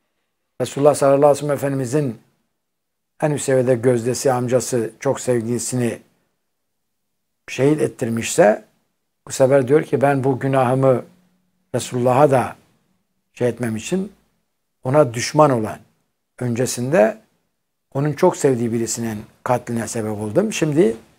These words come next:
düşmanını öldürmeliyim ki çok daha sevgili Resulullah'ın yanında bir pay sahibi olayım ve Müseylemetül Kezzab, o yalancı peygamberi o öldürüyor.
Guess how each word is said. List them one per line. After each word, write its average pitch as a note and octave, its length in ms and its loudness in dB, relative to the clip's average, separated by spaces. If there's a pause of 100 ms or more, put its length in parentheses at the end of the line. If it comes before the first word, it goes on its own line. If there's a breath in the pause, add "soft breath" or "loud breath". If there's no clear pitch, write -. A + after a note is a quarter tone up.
(540)
düşmanını D3 580 4
öldürmeliyim C#3 680 2
ki F3+ 160 -8
çok - 260 0
daha D3+ 440 2 (520)
sevgili B2 340 -6
Resulullah'ın A#2+ 400 -10
yanında A2 380 -10
bir G#2+ 140 -12 (840)
pay B2 180 -6
sahibi A2 360 -8
olayım B2+ 360 -6
ve F#3+ 260 0 (800)
Müseylemetül C#3+ 680 -2
Kezzab, C3 460 2 (1120)
o C#3 100 -4
yalancı C3+ 800 0 (720)
peygamberi C3 580 -4
o A3 180 6
öldürüyor. A#2+ 540 2